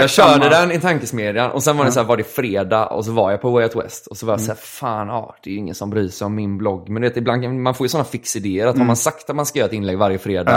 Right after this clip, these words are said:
Speaker 2: Ja.
Speaker 1: så blir man lite så autistisk. Så jag bara,
Speaker 2: Mm.
Speaker 1: fan, jag måste publicera något. Så bara, ah, det är ingen som märker om jag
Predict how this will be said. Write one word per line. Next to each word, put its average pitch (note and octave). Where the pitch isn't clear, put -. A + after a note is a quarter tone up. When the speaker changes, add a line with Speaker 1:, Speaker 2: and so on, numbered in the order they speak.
Speaker 2:
Ja. A#2+
Speaker 1:
så G#2
blir G2
man G2+
lite A2+
så -
autistisk. G2+
Så A#2
jag A2
bara, A#2+
Speaker 2:
Mm. A#2+
Speaker 1:
fan, C3
jag A#2+
måste B2
publicera A2
något. F#2+
Så -
bara, -
ah, -
det -
är -
ingen G#2+
som G#2+
märker A2+
om A#2
jag F#2